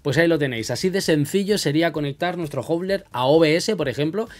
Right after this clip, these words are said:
y hacer un streaming con multicámara y hacer algo un poquito más pro. Pues bien, ya solamente nos quedaría hablar del precio, chicos. Estamos hablando de doscientos euros. Vas a poder retransmitir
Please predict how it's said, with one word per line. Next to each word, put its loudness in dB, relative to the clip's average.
y -6
hacer -2
un -2
streaming -2
con -4
multicámara -2
y 0
hacer -4
algo 0
un -2
poquito -6
más -10
pro. -18
Pues -6
bien, 4
ya 6
solamente 4
nos 2
quedaría 6
hablar 2
del 2
precio, 0
chicos. -2
Estamos -2
hablando 2
de 2
doscientos -2
euros. 0
Vas -2
a -2
poder -2
retransmitir 0